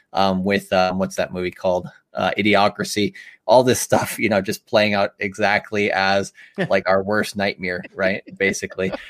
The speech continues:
Speaker 1: And, um, but one guy who called this actually before the Industrial Revolution really took, uh, form was actually Nietzsche,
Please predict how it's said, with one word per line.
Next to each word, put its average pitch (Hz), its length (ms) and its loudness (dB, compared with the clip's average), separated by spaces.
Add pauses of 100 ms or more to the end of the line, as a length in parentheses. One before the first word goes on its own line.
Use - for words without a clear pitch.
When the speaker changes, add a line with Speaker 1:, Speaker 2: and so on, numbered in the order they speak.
(300)
Speaker 1:
And, 113 360 4
um, 107 380 4
but 113 140 2
one 165 240 6
guy 156 220 6
who 131 140 -6
called 131 400 2
this 110 220 0
actually 107 320 0
before 127 460 0
the 131 100 -2
Industrial 113 460 -2
Revolution 104 560 -4
really 104 340 -6
took, - 420 -10 (560)
uh, 95 280 2
form 139 340 2
was 104 140 0
actually 104 360 0
Nietzsche, 117 520 -6